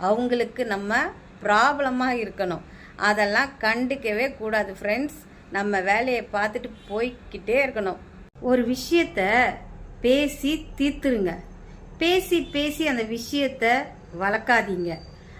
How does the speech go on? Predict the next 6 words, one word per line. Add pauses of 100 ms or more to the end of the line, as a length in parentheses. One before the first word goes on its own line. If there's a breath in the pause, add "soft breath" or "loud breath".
(120 loud breath)
அடுத்ததா
நடக்க
வேண்டிய
விஷயத்த
போய் (200)
பாருங்க.